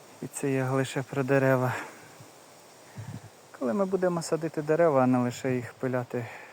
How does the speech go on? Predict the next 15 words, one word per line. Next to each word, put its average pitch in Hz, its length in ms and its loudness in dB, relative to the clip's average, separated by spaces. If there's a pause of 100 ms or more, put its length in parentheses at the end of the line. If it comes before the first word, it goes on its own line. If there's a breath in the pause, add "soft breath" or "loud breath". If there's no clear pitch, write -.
(140 loud breath)
забирати, 127 720 -2 (760 loud breath)
випалювати 131 920 2 (580 loud breath)
і 139 80 -6
знищувати, 135 800 -4 (960 loud breath)
то 170 80 -6
в 165 60 -6
нас 165 180 -2
буде 147 280 -4
хоч - 280 -8 (200)
якась 139 380 -6
надія 135 340 0
на 131 120 2
майбутнє. 127 580 -2 (1000 loud breath)
Так 135 200 -4
зараз 131 460 -2